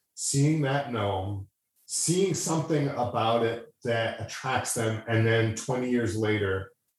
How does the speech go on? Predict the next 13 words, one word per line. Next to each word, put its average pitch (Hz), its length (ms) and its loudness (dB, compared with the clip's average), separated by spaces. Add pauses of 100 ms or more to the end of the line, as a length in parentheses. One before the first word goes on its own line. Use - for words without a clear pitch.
(100)
they're 107 500 4
winning 107 420 0
some 107 380 0
literary 98 460 4
prize. - 760 -4 (340)
And 113 120 0
it's - 220 0
all 139 240 6
because 120 500 2
you 120 220 -2
created 104 500 2
this 104 220 -2
gnome 95 480 0